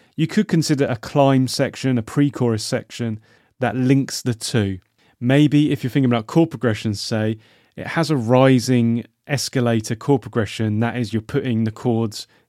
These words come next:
in Roman numeral order, that lead up to the chorus, for example. Typically, in your chorus, you would have the highest melody points, the highest note in your song, and so maybe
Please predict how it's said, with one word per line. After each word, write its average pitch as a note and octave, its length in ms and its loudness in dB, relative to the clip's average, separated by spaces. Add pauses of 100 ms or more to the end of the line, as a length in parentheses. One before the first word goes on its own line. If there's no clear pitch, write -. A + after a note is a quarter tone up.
in G#2+ 100 -8
Roman B2 340 4
numeral A#2 360 2
order, G#2+ 360 -2 (400)
that G2+ 100 -4
lead A#2+ 380 4
up A2+ 240 0 (240)
to A#2+ 100 -6
the G#2+ 180 -2
chorus, G#2 540 0
for - 240 -6
example. G2 500 -6 (380)
Typically, D3+ 560 4
in C#3 220 2
your B2+ 160 4 (120)
chorus, C3+ 460 4
you B2+ 160 2
would A#2 140 -2
have A#2+ 260 0
the A2+ 240 -4
highest D3 280 2
melody A2 420 0
points, G#2+ 520 -6 (200)
the - 220 -14
highest B2+ 340 2
note B2+ 260 2
in A#2 100 -4
your G#2 180 -4 (100)
song, G2 260 -6 (380)
and A2 260 -2
so A#2 300 2
maybe A#2+ 680 2